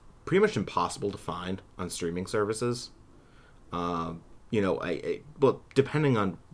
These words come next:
what you're looking at, like, I think you, you can find a lot of modern stuff on, like, like, more contemporary acts on, like, Bandcamp and, like, sometimes on, like, regular streaming services. But, like, when it comes to, like, the early,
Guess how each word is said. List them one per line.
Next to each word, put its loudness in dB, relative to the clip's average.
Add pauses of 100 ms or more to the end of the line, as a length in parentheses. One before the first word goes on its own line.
what 2
you're 0
looking -4
at, -4
like, -2
I -4
think -6
you, 2
you -2
can -8
find 4
a 4
lot 6
of 0
modern -2
stuff -4 (640)
on, 2
like, 0
like, -4
more -2
contemporary 0
acts 0
on, -4
like, -10
Bandcamp -4 (520)
and, -2
like, 0
sometimes -2 (100)
on, 2
like, 2
regular 4
streaming 0
services. 0 (460)
But, 6
like, 6
when 8
it 4
comes 2
to, 2
like, 6 (320)
the -2
early, 4